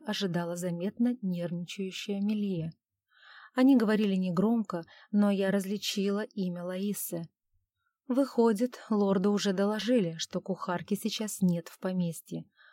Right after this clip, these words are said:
Лорд хмурился и кивал в ответ на торопливое объяснение Мелии, от волнения жестикулировавшей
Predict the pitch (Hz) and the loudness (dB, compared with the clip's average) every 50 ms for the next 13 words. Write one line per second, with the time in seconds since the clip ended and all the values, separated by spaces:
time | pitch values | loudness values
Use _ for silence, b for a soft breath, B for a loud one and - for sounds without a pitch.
0 | b b b b b b 214 214 202 202 202 202 196 - - - 208 196 190 190 | b b b b b b 0 2 4 4 2 2 0 -4 -2 2 2 4 4 4
1 | 190 196 202 196 - - - 208 208 - - 208 196 - - 196 175 180 180 185 | 2 0 0 -2 -4 -4 -4 -4 -4 -2 -4 -4 -2 0 0 0 0 0 -2 -2
2 | 180 185 190 - - 190 185 185 - 196 180 - 196 185 185 - - 180 175 170 | -2 -4 -4 -6 -4 -6 -4 -2 0 0 0 0 0 -2 -2 -2 -4 -4 -2 -2
3 | 185 190 185 175 185 - - 202 180 175 175 175 175 180 180 180 170 165 170 175 | -2 -2 -4 -6 -8 -6 -4 -4 -4 -4 -6 -6 -4 -4 -2 -2 -2 -2 -2 -4
4 | 190 208 B B B B B B B 208 208 - 196 208 202 196 190 196 208 214 | -4 -6 B B B B B B B -4 -4 -2 -2 -2 0 2 2 2 2 0
5 | 226 233 226 277 196 190 220 208 - - 214 - - 208 185 180 180 175 180 185 | -2 -4 -4 -6 -6 -6 -6 -6 -8 -10 -10 -4 -4 -2 -2 -2 -2 -4 -4 -6
6 | 196 196 - - 233 226 226 - | -8 -8 -8 -6 -6 -6 -8 -10